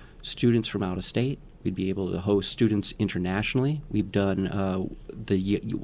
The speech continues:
Yai Sealy, Yai Sealy, uh, exchange program, where people came from Laos and Malaysia and, uh, were able to spend a, a spring with us.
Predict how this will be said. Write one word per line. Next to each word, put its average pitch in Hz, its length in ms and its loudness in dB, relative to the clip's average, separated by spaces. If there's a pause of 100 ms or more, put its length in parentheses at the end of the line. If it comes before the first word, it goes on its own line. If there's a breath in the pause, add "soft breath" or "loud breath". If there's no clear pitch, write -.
Yai 107 280 4
Sealy, 120 680 4
Yai - 240 0
Sealy, 123 500 2
uh, 95 220 -2 (220)
exchange 113 560 2
program, 127 500 2 (540 loud breath)
where 98 180 2
people 104 300 4
came 104 300 4
from 95 340 2
Laos 101 440 4
and 98 140 0
Malaysia 110 640 2 (340 loud breath)
and, 95 460 2
uh, 92 260 -4 (540)
were 104 160 6
able 101 220 6
to 95 160 -2
spend 101 400 4
a, 92 200 -2
a 120 60 -4
spring 123 340 6
with 131 160 4
us. 139 360 0